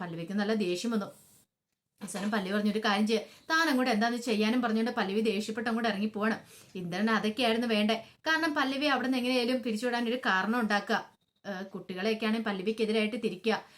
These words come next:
അതിന് വേണ്ടിയിട്ടുള്ള ഒരു മാർഗം കണ്ടെത്തുകയായിരുന്നു. അങ്ങനെ ഓരോന്നോരോന്നായിട്ട് പല്ല-,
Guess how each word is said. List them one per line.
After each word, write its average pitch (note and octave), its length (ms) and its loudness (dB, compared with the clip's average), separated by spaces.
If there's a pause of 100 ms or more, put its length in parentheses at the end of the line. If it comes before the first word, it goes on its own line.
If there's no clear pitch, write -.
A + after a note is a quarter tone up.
(220)
അതിന് D#4+ 200 0
വേണ്ടിയിട്ടുള്ള A#3+ 540 0
ഒരു A#3 120 0
മാർഗം G#3+ 460 0
കണ്ടെത്തുകയായിരുന്നു. A3 560 0 (380)
അങ്ങനെ F#3+ 400 -8
ഓരോന്നോരോന്നായിട്ട് G3+ 760 -2
പല്ല-, F#3+ 300 -4